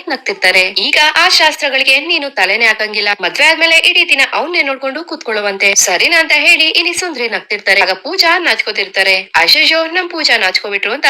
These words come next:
ಭಾಗ್ಯ ಹೇಳ್ತಾರೆ. "ಸರಿ ಸರಿ ಸುಂದ್ರಕ್ಕ, ಪೂಜಾನ ಕರ್ಕೊಂಡೋಗಿ ಮುಂದಿನ ಶಾಸ್ತ್ರಕ್ಕೆ ರೆಡಿ ಮಾಡ್ಸು" ಅಂತ ಭಾಗ್ಯ ಸುಂದ್ರಿಗೆ ಹೇಳ್ತಿದ್ರೆ, ಇಲ್ಲಿ ಸುಂದ್ರಿ ಬ-, ಪೂಜಾನ ಕರ್ಕೊಂಡು ಅಲ್ಲಿಂದ ಹೋಗ್ತಾರೆ. ಆ ಕಡೆ ಕಾಮತ್ ಅವ್ರ ಮನೆಯವರು ಕಾರಿಂದ ಇಳ್ದು ಕಲ್ಯಾಣ ಮಂಟಪ ಆಚೆ ನಿಂತ್ಕೊಂಡು ನೋಡ್ತಾ ಇರ್ತಾರೆ ಎಲ್ಲಾದನ್ನು.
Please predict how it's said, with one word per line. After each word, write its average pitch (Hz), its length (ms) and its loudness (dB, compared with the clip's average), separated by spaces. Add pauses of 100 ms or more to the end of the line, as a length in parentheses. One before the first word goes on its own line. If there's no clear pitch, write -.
ಭಾಗ್ಯ 185 300 0
ಹೇಳ್ತಾರೆ. 180 360 0 (240)
"ಸರಿ 196 280 -2
ಸರಿ 285 340 -2
ಸುಂದ್ರಕ್ಕ, 254 380 -2 (240)
ಪೂಜಾನ 359 380 -2
ಕರ್ಕೊಂಡೋಗಿ 294 480 -2
ಮುಂದಿನ 247 300 -4
ಶಾಸ್ತ್ರಕ್ಕೆ 302 500 0
ರೆಡಿ 302 240 2
ಮಾಡ್ಸು" 226 300 -4
ಅಂತ 285 160 -2 (400)
ಭಾಗ್ಯ 254 380 2
ಸುಂದ್ರಿಗೆ 320 380 -2
ಹೇಳ್ತಿದ್ರೆ, 269 360 0 (120)
ಇಲ್ಲಿ 202 180 -4
ಸುಂದ್ರಿ 302 420 -2
ಬ-, 226 180 -14 (540)
ಪೂಜಾನ 220 360 0
ಕರ್ಕೊಂಡು 320 400 -2
ಅಲ್ಲಿಂದ 277 380 -2
ಹೋಗ್ತಾರೆ. 196 440 0 (240)
ಆ 214 160 2
ಕಡೆ 370 260 4
ಕಾಮತ್ 349 440 0
ಅವ್ರ 233 100 -2
ಮನೆಯವರು 285 460 -2
ಕಾರಿಂದ 330 400 2 (140)
ಇಳ್ದು 269 280 -4
ಕಲ್ಯಾಣ 208 360 -2
ಮಂಟಪ 277 240 -2 (100)
ಆಚೆ 330 300 0
ನಿಂತ್ಕೊಂಡು 285 420 -8 (420)
ನೋಡ್ತಾ 190 280 -2
ಇರ್ತಾರೆ 202 260 0
ಎಲ್ಲಾದನ್ನು. 196 480 -2